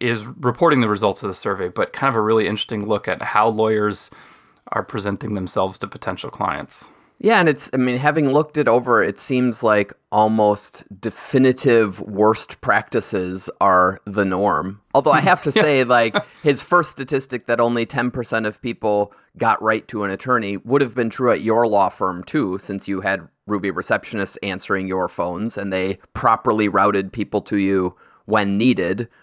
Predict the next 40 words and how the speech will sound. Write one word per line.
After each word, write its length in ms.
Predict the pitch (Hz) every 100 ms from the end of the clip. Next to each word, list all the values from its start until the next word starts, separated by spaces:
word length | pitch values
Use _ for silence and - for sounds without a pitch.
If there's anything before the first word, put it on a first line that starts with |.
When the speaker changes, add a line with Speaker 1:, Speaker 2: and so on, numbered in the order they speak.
| -
Speaker 2:
but 80 | 104
Speaker 1:
Yeah. 160 | 98 - -
Speaker 2:
you 120 | 110
actually 320 | 107 - 107
deliberately 560 | 95 113 139 120 98 95
had 200 | 104 95
a 40 |
buffer 400 | 87 73 - 73 -
there. 300 | 65 98 - -
Speaker 1:
Oh, 100 | -
yeah, 260 | 180 208 110
because 320 | 117 120 120
I 100 | 127
was 160 | 127 104
the 100 | -
wrong 280 | 214 127 117
person 260 | 123 -
to 60 | 110
talk 320 | - 123 123
to 80 | 98
because 260 | 95 -
I 60 | 104
was 100 | 101
probably 320 | - 107 101
crabby 400 | - 104 110 110
because 320 | 90 95 98
they 100 | 104
were 140 | 95 101
interrupting 440 | 104 101 - 113
what 100 | 104
I 80 | 95
was 120 | 92
doing. 300 | - 107 - _ - - -
<laughs> 1200 | - - 202 - 220 - - - - 175 165 139
But, 340 | 151 139 - - - - -
yeah, 180 | 302
I 40 | 160
mean, 200 | 180 180
it's, 240 | 156 - -
it's, 260 | 160 156